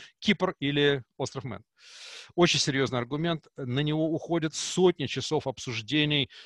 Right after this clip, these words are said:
submissions, written submissions, pleadings,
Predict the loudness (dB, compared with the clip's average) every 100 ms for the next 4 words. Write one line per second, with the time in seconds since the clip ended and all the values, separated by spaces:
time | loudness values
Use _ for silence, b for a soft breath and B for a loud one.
0 | B -2 -2 2 2 4 2 -2 -4 -10
1 | _ -2 0 2 0 -6 -4 -4 -2 -2
2 | -4 -6 _ -4 -2 0 2 2 2 0
3 | -8